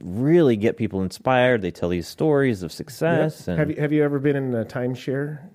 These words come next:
Speaker 2: Uh, try to do, you know,
Speaker 1: No,
Speaker 2: a, a
Speaker 1: but I've been
Speaker 2: spiel?
Speaker 1: t-, I've been to some of those spiels, yeah.
Speaker 2: Yeah, absolutely. We've been,
Speaker 1: Mm-hmm.
Speaker 2: I've been through a few of 'em just to get, uh, I'm, I'm the
Speaker 1: The
Speaker 2: guy that
Speaker 1: free
Speaker 2: goes,
Speaker 1: stuff.
Speaker 2: "Nope, nope, nope, nope, nope, nope. I'll take all that stuff you
Speaker 1: Mm-hmm.
Speaker 2: promised, though."
Speaker 1: Mm-hmm.
Speaker 2: And, um,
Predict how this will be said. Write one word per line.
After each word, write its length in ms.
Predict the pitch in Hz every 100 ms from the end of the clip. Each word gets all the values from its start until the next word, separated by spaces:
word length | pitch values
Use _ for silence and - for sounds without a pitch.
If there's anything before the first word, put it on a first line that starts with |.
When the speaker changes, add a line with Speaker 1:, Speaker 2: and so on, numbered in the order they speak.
| _ _ - - -
Speaker 2:
Uh, 240 | 139 127 120
try 160 | -
to 120 | 135 123
do, 260 | 117 135
you 100 | 143
know, 160 | 127 113
Speaker 1:
No, 220 | 123 135
Speaker 2:
a, 20 |
a 40 | 139
Speaker 1:
but 120 | 139
I've 120 | 120
been 280 | 101 127 160
Speaker 2:
spiel? 120 | -
Speaker 1:
t-, 40 | -
I've 200 | 107 98
been 220 | 120 127 135
to 100 | 104
some 200 | - 90
of 80 |
those 200 | 80 78
spiels, 340 | - 71 50 -
yeah. 220 | 87 64
Speaker 2:
Yeah, 140 | 131 147
absolutely. 520 | 131 - 123 170 113
We've 160 | 107 139
been, 120 | 139
Speaker 1:
Mm-hmm. 80 | 135
Speaker 2:
I've 80 | 147
been 140 | 151
through 160 | 139 113
a 40 |
few 200 | - 123
of 80 | 110
'em 80 | 104
just 200 | 117 -
to 60 |
get, 340 | 104 113 104 -
uh, 200 | 107 104 127
I'm, 280 | 143 156 156
I'm 140 | 156
the 80 | 135
Speaker 1:
The 60 |
Speaker 2:
guy 80 | 127
that 60 | 120
Speaker 1:
free 140 | 120
Speaker 2:
goes, 260 | 113 107 113
Speaker 1:
stuff. 360 | - - - -
Speaker 2:
"Nope, 320 | 151 180 -
nope, 380 | 123 117 120 120 -
nope, 380 | 127 135 156 -
nope, 380 | 185 220 247 -
nope, 440 | 185 180 196 196 -
nope. 300 | 170 190 156
I'll 100 | 131
take 220 | 160 156
all 120 | 151
that 180 | 147 127
stuff 240 | - 156 143
you 80 |
Speaker 1:
Mm-hmm. 40 | 113
Speaker 2:
promised, 320 | 127 120 -
though." 260 | 123 123 - - - -
Speaker 1:
Mm-hmm. 140 | 117
Speaker 2:
And, 420 | 151 143 139 135 135
um, 500 | 131 123 120 120